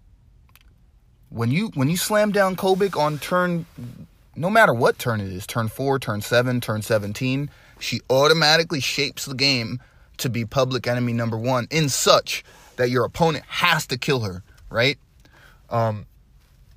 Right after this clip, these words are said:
think again, fall back,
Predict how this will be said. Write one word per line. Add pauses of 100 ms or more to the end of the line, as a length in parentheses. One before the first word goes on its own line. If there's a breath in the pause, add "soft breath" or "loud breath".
(480)
think
again, (840 soft breath)
fall
back,